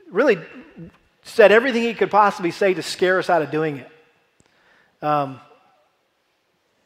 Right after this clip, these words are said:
and so he proceeded to paint the worst case scenario that if we fell out of the boat, here we are just floating down this little nice part of the river, right? Getting ready to go over the waterfall.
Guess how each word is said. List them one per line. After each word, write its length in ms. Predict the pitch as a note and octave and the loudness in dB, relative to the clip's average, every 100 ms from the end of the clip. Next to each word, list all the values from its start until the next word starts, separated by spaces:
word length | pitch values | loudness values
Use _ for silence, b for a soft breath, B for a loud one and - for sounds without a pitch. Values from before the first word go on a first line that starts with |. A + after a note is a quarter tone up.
| _ - | _ -10
and 160 | D#3+ | -8
so 200 | - F3+ | -2 -2
he 120 | E3 | -2
proceeded 420 | F#3+ F#3 - A3 E3+ | -6 -8 -6 -6 -6
to 80 | |
paint 280 | D#3+ F#3+ G3 | -6 -6 -6
the 100 | E3 | -6
worst 440 | D3+ D#3+ G#3 G3+ - | -4 -2 -2 -2 -6
case 300 | G3 F#3+ - | -6 -6 -8
scenario 920 | - E3 D#3 F3 G3+ D3+ C3+ D3 E3 | -8 -6 -2 0 0 0 -2 -4 -2
that 280 | E3 F3 B B B - | -2 -4 B B B -4
if 200 | F3+ F#3 | -2 -4
we 120 | E3+ | -8
fell 380 | - - G3+ A3+ | -2 2 4 6
out 140 | A3 | 4
of 80 | F3 | 2
the 60 | |
boat, 240 | C#3+ F3+ C#3 | 0 0 2
here 100 | G3 | -2
we 140 | G3+ | 0
are 160 | F3+ D#3+ | 0 0
just 240 | D3+ - | -4 -14
floating 340 | - G3 F#3+ E3+ | -6 -4 -4 -2
down 200 | E3 D#3+ | -2 -2
this 160 | C#3 | -6
little 260 | F3 D3+ B2+ - _ - | -6 -6 -8 -20 _ -10
nice 340 | D3+ F3 F3+ | -2 -2 -2
part 200 | - D3 | -4 -4
of 60 | C#3 | -4
the 60 | |
river, 220 | C#3 C3+ | -10 -8
right? 260 | C3+ D3 F#3 B B B B _ | -6 -4 -6 B B B B _
Getting 260 | E3 E3 D3+ | -6 -4 0
ready 200 | F3+ F#3+ | 2 2
to 100 | D#3+ | -2
go 200 | D#3 D3+ | -2 -2
over 140 | D3 | -2
the 100 | D3 | -4
waterfall. 440 | C#3+ D3 C#3+ D3 | -4 -4 -4 -8